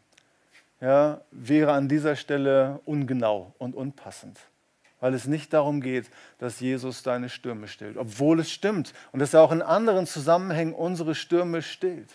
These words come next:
Aber hier kommt es anders als erwartet. An dieser Stelle dürfen wir den erkennen, ja, der uns sturmfest machen möchte. Ja, der uns zu Menschen machen möchte, die eine gewisse Robustheit haben,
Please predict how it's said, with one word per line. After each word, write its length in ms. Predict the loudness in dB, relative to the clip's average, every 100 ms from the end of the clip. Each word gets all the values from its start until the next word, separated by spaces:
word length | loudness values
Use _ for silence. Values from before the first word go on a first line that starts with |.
| _ _ _ _ _ _ _ -4
Aber 300 | 8 8 8 0 -20 -20
hier 380 | -2 6 8 8
kommt 300 | 6 0 0
es 120 | -6
anders 560 | -4 0 4 4 2 -6
als 320 | -4 -4 -2
erwartet. 600 | -4 -2 -2 -4 -12 -18 -20 _ _ _ _ _ _ -12
An 160 | -6 -2
dieser 260 | 2 2
Stelle 360 | 2 0 2 2
dürfen 420 | 2 0 -2 -2
wir 140 | -2
den 280 | 0 -2 0
erkennen, 520 | -4 -6 -4 -4 -6 -16 _ _ _ _ -10
ja, 100 | -2
der 240 | 0 0
uns 440 | 0 0 -2 -10 -16 -14
sturmfest 960 | -12 0 2 2 0 -6 -6 -8 -18 _ -12
machen 560 | -10 -10 -10 -14 -14 -14 -14
möchte. 380 | -14 -16 -20 -20 _ _ _ _ _
Ja, 100 | 2
der 180 | 6 6
uns 240 | 4 -2
zu 80 | 0
Menschen 640 | 4 2 2 -4 -4 -2
machen 400 | -2 -2 -4 -4
möchte, 640 | -4 -6 -10 -12 -6 -6 -6 -14 -20 -2
die 80 | 2
eine 160 | 4
gewisse 420 | 2 0 -2 0 0
Robustheit 1120 | 2 -2 -2 0 0 -2 -10 -6 -4 -4 -8
haben, 560 | -14 -4 0 0 -2